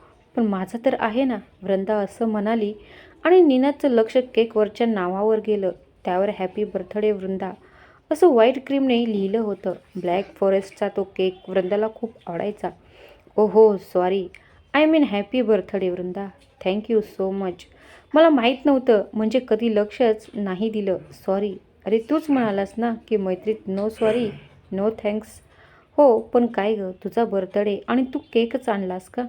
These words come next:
असं कोणी म्हटलंय का की स्वतःच्या बर्थडेला स्वतः केक आणू नये?" "हो, ते पण आहेच." "बोलण्यातच वेळ घालवायचा की केक पण कापायचा?" वृंदा म्हणाली.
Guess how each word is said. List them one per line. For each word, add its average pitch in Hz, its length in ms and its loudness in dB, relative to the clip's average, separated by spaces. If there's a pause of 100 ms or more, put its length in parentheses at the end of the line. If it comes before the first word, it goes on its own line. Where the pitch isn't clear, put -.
(800)
असं 277 160 0
कोणी 277 280 4
म्हटलंय 226 380 2
का 196 220 -6 (460)
की 349 80 2
स्वतःच्या 262 400 4
बर्थडेला 233 520 2
स्वतः 208 460 -4 (280)
केक 233 180 0 (100)
आणू 196 200 -4
नये?" 220 220 -4 (540)
"हो, 208 320 0 (260)
ते 208 80 -2
पण 220 220 -4
आहेच." 208 300 -6 (560)
"बोलण्यातच 285 560 4
वेळ 254 200 6
घालवायचा 208 640 0 (100)
की 220 100 2
केक 208 360 -6
पण 233 140 -2
कापायचा?" 208 500 -6 (180)
वृंदा 190 340 -8
म्हणाली. 196 420 -8